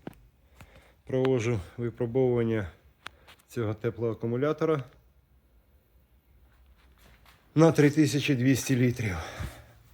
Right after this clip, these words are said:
Промили всі стики. Все чудово, все добре. Накачав,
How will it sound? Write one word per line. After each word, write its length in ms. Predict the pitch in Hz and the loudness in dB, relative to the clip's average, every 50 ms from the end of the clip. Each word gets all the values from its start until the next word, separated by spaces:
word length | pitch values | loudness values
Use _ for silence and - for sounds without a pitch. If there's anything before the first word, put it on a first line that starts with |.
| - - - _ _ _ - - - - - - | -20 -20 -20 _ _ _ -20 -20 -20 -20 -20 -12
Промили 500 | - 135 135 139 139 135 127 120 117 110 92 85 87 - - - - - - - - - _ - - - - | -6 -4 0 0 2 2 2 0 0 -2 -2 -6 -10 -12 -16 -16 -16 -20 -20 -20 -20 -20 _ -20 -20 -20 -18
всі 260 | - - - 139 127 | -10 -2 0 0 0
стики. 560 | - - - 131 120 117 - 170 180 185 170 170 - - - - _ _ - - - - - - _ - _ _ _ _ - - - - - | 0 -2 -6 -6 -6 -4 -2 -2 0 0 -2 -6 -12 -20 -20 -20 _ _ -18 -18 -18 -18 -20 -20 _ -20 _ _ _ _ -20 -20 -20 -20 -18
Все 320 | - - - 147 139 127 113 101 - - - - - _ - | -14 -6 0 2 2 2 0 -4 -10 -14 -20 -20 -20 _ -20
чудово, 720 | - - 117 117 120 135 160 165 165 170 170 165 156 - - - | -14 -10 -10 -8 -4 -2 0 0 2 2 0 0 -2 -6 -10 -16
все 360 | - - - 131 123 113 104 - - - - | -14 -8 -6 -4 -4 -4 -6 -10 -16 -18 -18
добре. 500 | 110 107 131 147 160 156 160 170 170 156 - - - - _ _ _ _ _ _ _ _ - _ _ _ _ _ - - - _ _ _ _ | -6 -2 2 2 2 2 2 0 0 -2 -4 -8 -12 -18 _ _ _ _ _ _ _ _ -20 _ _ _ _ _ -20 -20 -20 _ _ _ _
Накачав, 840 | 113 117 127 131 - - 151 143 - - 165 160 147 139 117 - | -6 -4 -4 -4 0 0 0 0 2 2 2 4 4 4 2 0